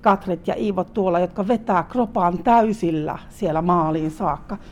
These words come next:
Mä oon tehnyt oman urheilusuorituksen tavallaan.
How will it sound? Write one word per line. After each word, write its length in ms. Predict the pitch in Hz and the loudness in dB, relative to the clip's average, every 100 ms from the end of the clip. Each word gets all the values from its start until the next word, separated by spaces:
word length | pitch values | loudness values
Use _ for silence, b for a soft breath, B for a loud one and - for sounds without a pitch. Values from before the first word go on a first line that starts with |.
| B B B | B B B
Mä 140 | 440 | 2
oon 140 | 403 214 | 4 4
tehnyt 280 | 240 214 247 | 2 2 4
oman 280 | 269 190 | 4 4
urheilusuorituksen 1080 | 226 208 160 139 156 190 151 143 165 - 185 | 2 -2 -2 -2 -4 -2 -2 -2 -6 -4 2
tavallaan. 600 | 240 226 156 107 80 190 | 2 4 2 0 -2 -4